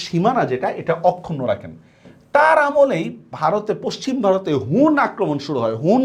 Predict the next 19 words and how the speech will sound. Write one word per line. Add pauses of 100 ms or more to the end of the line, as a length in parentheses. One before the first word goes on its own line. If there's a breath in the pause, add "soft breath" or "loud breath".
(120)
কারা
আমরা
একটু
পরে
দেখব। (680 soft breath)
যুবরাজ (160)
স্কন্দগুপ্ত
হুনদের
পরাজিত
করে (160)
আসন্ন
বিপদ
থেকে
ভারতকে (120)
রক্ষা
করছেন, (220)
ভালো
কথা। (1080 soft breath)
স্কন্দগুপ্ত